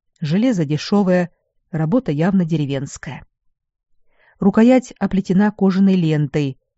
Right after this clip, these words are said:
лезвие сильно сточилось посередине, однако кто-то старательно выправил его на точильном камне,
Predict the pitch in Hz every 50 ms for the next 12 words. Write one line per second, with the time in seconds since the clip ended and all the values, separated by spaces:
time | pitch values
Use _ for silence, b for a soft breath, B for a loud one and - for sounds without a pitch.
0 | _ _ _ _ _ 170 165 165 160 151 160 160 156 - - 185 165 160 156 -
1 | - - 151 - - - 233 220 151 - - - 156 - - 165 156 160 139 151
2 | 156 151 147 143 135 - - _ _ _ _ _ _ _ _ - 139 156 233 269
3 | 247 233 226 - - 226 - 202 - - - 170 160 175 208 - - 185 170 151
4 | 135 135 165 180 - 190 180 170 170 170 165 170 180 165 165 160 160 - 160 -
5 | - - 165 160 156 156 156 - - 165 160 151 151 151 151 151 143